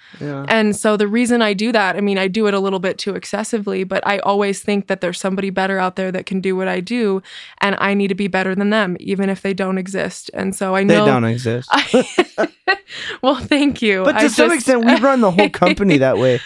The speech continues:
Speaker 1: We,
Speaker 2: Yeah.
Speaker 1: I mean, we have a, we have at least, we have meetings every day with our executive team.
Speaker 2: <laughs>
Speaker 1: And then we have meetings. I mean, we just had a meeting yesterday where we were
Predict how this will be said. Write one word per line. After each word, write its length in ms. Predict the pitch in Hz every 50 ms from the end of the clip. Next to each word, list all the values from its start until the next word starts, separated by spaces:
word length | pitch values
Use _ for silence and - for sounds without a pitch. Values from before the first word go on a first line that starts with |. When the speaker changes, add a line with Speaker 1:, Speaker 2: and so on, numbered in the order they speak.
| - - - -
Speaker 1:
We, 80 | 277 311
Speaker 2:
Yeah. 520 | 339 392 - 381 349 311 262 226 214 220 220
Speaker 1:
I 80 | -
mean, 160 | 202 214 208 196
we 180 | 226 254 285
have 240 | 277 294 254 233 214
a, 400 | 214 190 180 170 170 160 143 -
we 220 | - 175 208 226 254
have 200 | 220 202 190 170
at 120 | 139 101
least, 500 | 160 185 208 208 175 - - - - - _ _ _ _ _ _ _ _ _ _ _ _ _ _ _ _ _ _ 143
we 100 | 156 175
have 100 | 170 156
meetings 400 | 175 185 208 214 240 220 185 180
every 280 | 175 180 180 220 220
day 240 | 165 170 160 160 160
with 200 | 156 156 151 -
our 140 | 147 151 160
executive 480 | 160 147 143 123 120 - 120 117 120
team. 340 | - - 127 113 107 123 135 -
Speaker 2:
<laughs> 260 | _ - 233 - _
Speaker 1:
And 180 | - 151 160 165
then 180 | 165 160 160
we 120 | 156 160 160
have 420 | 147 151 170 160 156 147 147 139 139
meetings. 440 | 156 170 180 170 175 175 175 160
I 60 | 175 165
mean, 140 | 165 156
we 80 | 151 156
just 220 | 151 - 202 196 -
had 180 | 220 196 196 185
a 20 |
meeting 280 | 165 175 175 165 165 160
yesterday 560 | 156 160 170 - - 147 139 131 127 127 139 - - - - _ _ _ _ _ _ _ _ _ _ _ _ _ _ - - _ _ _
where 260 | 175 190 202 196 185
we 160 | 185 190 190
were 460 | 180 170 170 170 165 160 156 147 147